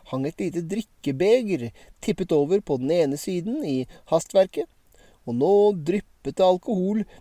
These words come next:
ned i den lille pytten av rødvin som hadde oppstått på gulvet.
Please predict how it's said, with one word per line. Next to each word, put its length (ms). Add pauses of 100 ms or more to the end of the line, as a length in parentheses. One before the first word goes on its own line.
(100)
ned 440
i 40
den 160
lille 240
pytten 480
av 240
rødvin 800 (180)
som 200
hadde 160
oppstått 440
på 120
gulvet. 320